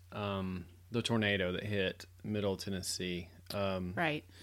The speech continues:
Speaker 1: it happened in the middle of the night. It stormed here. I mean, we're, we're, we're, like, a few miles from Tennessee,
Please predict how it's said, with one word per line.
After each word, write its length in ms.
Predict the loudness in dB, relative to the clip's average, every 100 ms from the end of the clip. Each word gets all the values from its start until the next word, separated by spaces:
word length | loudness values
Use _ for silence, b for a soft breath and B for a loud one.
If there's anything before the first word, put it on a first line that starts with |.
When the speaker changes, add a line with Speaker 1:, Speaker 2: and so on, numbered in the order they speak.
| B B B B
Speaker 1:
it 220 | 6 6
happened 260 | 8 6 8
in 60 | 8
the 20 |
middle 80 | 10
of 40 | 10
the 60 |
night. 160 | 10 8
It 120 | 6
stormed 340 | 6 8 8 8
here. 240 | 8 8
I 40 |
mean, 180 | 6 4
we're, 220 | 4 2 0
we're, 320 | 2 4 4 -2 -18 -18 -6
we're, 100 | -2
like, 200 | -2 -4 -14
a 40 | -14 -8
few 140 | -2 0
miles 420 | 2 0 0 -4
from 240 | -4 -4
Tennessee, 540 | -2 -2 -2 0 0